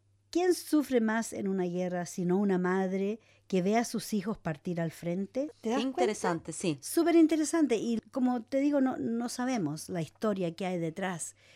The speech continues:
Speaker 1: que siempre hubo una
Speaker 2: Ujú.
Speaker 1: mujer luchadora que
Speaker 2: Celebramos
Speaker 1: trató
Speaker 2: y
Speaker 1: es-, de hacer algo. ¿Sabes? Yo me impacté mucho hoy día de leer en Facebook que el presidente de Argentina, el presidente Macri,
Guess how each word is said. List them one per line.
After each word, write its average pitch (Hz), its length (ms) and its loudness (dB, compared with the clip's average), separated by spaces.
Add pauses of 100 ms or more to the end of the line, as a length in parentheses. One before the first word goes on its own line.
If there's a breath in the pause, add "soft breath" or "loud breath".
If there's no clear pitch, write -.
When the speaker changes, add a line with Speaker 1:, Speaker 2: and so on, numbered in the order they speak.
(100 soft breath)
Speaker 1:
que - 100 -12
siempre 240 320 2
hubo 233 120 4
una 214 100 6
Speaker 2:
Ujú. 196 120 4
Speaker 1:
mujer 226 180 0
luchadora 202 540 2
que 185 100 0
Speaker 2:
Celebramos 180 140 0
Speaker 1:
trató 185 280 0
Speaker 2:
y 220 40 0
Speaker 1:
es-, - 200 -6 (320 loud breath)
de 185 80 -6
hacer 180 240 -4
algo. 170 380 -4 (260 loud breath)
¿Sabes? 277 360 0
Yo 302 240 2
me 240 100 -2
impacté 208 420 -4
mucho 240 280 -2
hoy 247 60 0
día 233 380 -2 (400 soft breath)
de 190 160 -4
leer 190 500 0
en 185 440 -2
Facebook 196 720 -6 (400 soft breath)
que 202 260 -2
el 196 60 -8
presidente 240 480 0
de 294 60 4
Argentina, 226 800 -2 (220)
el 180 220 -8
presidente 180 580 -6
Macri, 165 640 -4